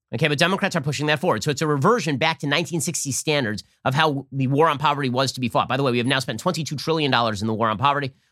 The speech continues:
over the course of the war on poverty, and we have not budged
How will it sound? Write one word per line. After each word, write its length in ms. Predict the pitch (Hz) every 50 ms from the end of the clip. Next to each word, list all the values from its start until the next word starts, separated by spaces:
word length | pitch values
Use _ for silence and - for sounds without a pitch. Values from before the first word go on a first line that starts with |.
| _ -
over 140 | 120 127
the 80 | 135 120
course 240 | - 147 143 131 131
of 80 | 127
the 60 | 120 117
war 120 | 120 117
on 80 | 113 98
poverty, 380 | 131 127 120 123 120 107 - _ _ -
and 100 | 113 135
we 80 | 143 143
have 120 | 131 123
not 300 | 139 147 160 165 - 117
budged 400 | 101 - - 101 85 85 - -